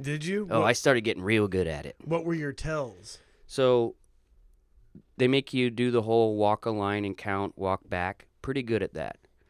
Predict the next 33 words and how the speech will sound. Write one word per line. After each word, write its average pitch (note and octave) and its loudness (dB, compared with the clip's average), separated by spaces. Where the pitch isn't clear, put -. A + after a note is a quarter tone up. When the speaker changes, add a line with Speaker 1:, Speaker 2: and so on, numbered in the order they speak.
Speaker 2:
They A2 -2
make A#2+ 2
you A2+ -2
stand A2+ -2
on G#2+ 0
one G#2+ 0
leg G#2 2
with G2 -4
your F#2+ -4
other G#2 2
leg G2+ -2
up G2+ -2
and F#2+ -10
toe G2 0
pointed F#2+ -4
out, F2+ -2
looking F#2+ -6
down G#2 0
at D#2+ -8
it, D#2+ -8
and F#2 -6
then F2 -4
you F2 -4
have F#2 -4
to E2+ -8
count. E2+ -6
But B2 -4
they B2 6
make C3 -2
you B2+ -4
count B2+ -2
like, G2 -4
uh, E2+ -6